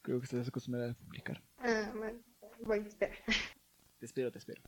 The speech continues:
Speaker 2: Ah, espérame tantito.
Speaker 1: Espera, a fin, que es más tiempo, más dinero. No, no es cierto.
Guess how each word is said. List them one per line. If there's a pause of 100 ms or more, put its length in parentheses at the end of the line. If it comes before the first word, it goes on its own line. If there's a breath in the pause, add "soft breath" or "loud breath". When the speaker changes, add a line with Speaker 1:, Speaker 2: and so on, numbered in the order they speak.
Speaker 2:
Ah,
espérame
tantito. (960)
Speaker 1:
Espera,
a
fin,
que
es
más
tiempo,
más
dinero. (540)
No,
no
es
cierto.